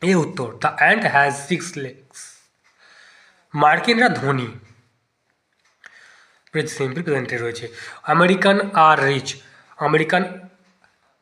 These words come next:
আমেরিকানরা আগে দা হবে সঙ্গে, মানে কি সম্প্রদায়ের কথা বলা হচ্ছে এখানে, তাহলে দা নেই, তাহলে এটা হচ্ছে না। তা আমেরিকানস আর রিচ, হুম, ধরলাম, পরেগুলো দেখিয়ে দেবো। তা আমেরিকান ওয়্যার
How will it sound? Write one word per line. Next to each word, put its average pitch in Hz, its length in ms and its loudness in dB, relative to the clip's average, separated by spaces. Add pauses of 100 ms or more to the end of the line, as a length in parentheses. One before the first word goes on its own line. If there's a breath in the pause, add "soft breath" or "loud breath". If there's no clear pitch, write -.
(120)
আমেরিকানরা 147 460 2
আগে 147 180 0
দা 135 240 2
হবে 131 200 0
সঙ্গে, 120 260 -6
মানে 123 120 -4
কি 151 140 -10
সম্প্রদায়ের 135 520 -4
কথা 127 120 -8
বলা 117 140 -8
হচ্ছে 117 280 -12
এখানে, 117 260 -12 (760 soft breath)
তাহলে 127 180 -8
দা 123 280 0
নেই, 147 200 -2
তাহলে 143 220 -10
এটা 117 100 -4
হচ্ছে 120 300 -8
না। 110 120 -14 (280 loud breath)
তা 170 100 2
আমেরিকানস 170 720 2
আর 143 260 6
রিচ, 143 200 -2 (760 soft breath)
হুম, 160 280 -6
ধরলাম, 143 400 2
পরেগুলো 143 440 -2
দেখিয়ে 139 260 -6
দেবো। 151 220 -10 (560 loud breath)
তা 170 100 2
আমেরিকান 190 580 2 (200)
ওয়্যার 160 300 6